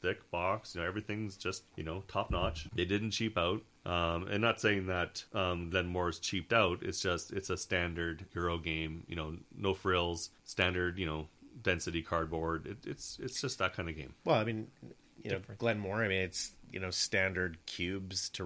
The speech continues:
Speaker 1: Yeah.
Speaker 2: represent sheep, whereas in, in this, the, you know, there's actual little plastic rocket ships. There's, um, you know, little crystals.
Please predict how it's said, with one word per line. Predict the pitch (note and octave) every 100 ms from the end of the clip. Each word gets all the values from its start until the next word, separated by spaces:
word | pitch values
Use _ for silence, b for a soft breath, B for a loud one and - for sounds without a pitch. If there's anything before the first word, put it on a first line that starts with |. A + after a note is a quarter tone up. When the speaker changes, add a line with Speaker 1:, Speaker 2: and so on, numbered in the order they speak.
| F2
Speaker 1:
Yeah. | A#2+
Speaker 2:
represent | F2+ F2 F2 -
sheep, | - F#2 - -
whereas | F2 E2+ E2+
in, | F2+ F2+ -
in | F2 F2
this, | E2+ F#2 -
the, | F#2 F2 E2+ -
you |
know, | F2
there's | F2 E2+ F#2
actual | F2 - F#2 E2+ E2+ E2 -
little | F2+ F#2 F#2
plastic | - F#2 - F2+
rocket | F#2+ G#2+ - -
ships. | - D#2+ - -
There's, | E2 E2 D#2 - - -
um, | F2 E2 E2 D#2+ D#2+ A2 A2+
you | F2+
know, | E2+ E2
little | F2+ F#2
crystals. | F2 G#2+ G2 - F2+ D#2 D2+